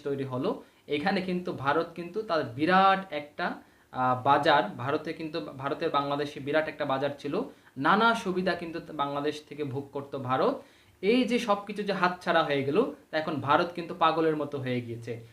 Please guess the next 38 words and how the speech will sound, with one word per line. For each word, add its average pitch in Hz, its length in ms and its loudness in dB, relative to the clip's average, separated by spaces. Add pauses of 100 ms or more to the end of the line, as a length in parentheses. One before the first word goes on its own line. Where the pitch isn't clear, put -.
তাই 156 180 0
নানাভাবে 185 460 4
চেষ্টা 170 300 -6
করছে 156 280 -6
বাংলাদেশে 143 480 -4
কিভাবে 156 380 -2
অস্থিতিশীল 151 520 -4
করা 139 220 -2
যায়, 185 200 -2 (360)
কিভাবে 160 280 4
আবার 151 240 6
সুযোগ 143 360 -6
নেওয়া 120 240 0
যায়। 165 220 0 (380)
তবে - 240 4 (280)
সেই 160 200 -2
সুযোগ 160 380 -6
কিন্তু 151 180 -8
বাংলাদেশের 139 480 -2
জনগণ 139 360 -4
আর 123 120 -2 (100)
দিবে 135 220 -2
না, 196 100 2 (400)
বাংলাদেশের 135 460 -2
জনগণ 139 320 -4
এখন 139 200 -6
সতর্ক - 380 -12
অবস্থানে। 139 560 -4 (540)
সেই 147 240 0
সাথে 156 280 -2 (360)
এই 139 120 -2
যে 135 120 0 (120)
বর্ডারে 190 420 6
কিন্তু 170 220 -4
আমরা 151 180 0
সেটার - 280 -8
প্রমাণ 135 300 0
পাচ্ছি। 120 400 -10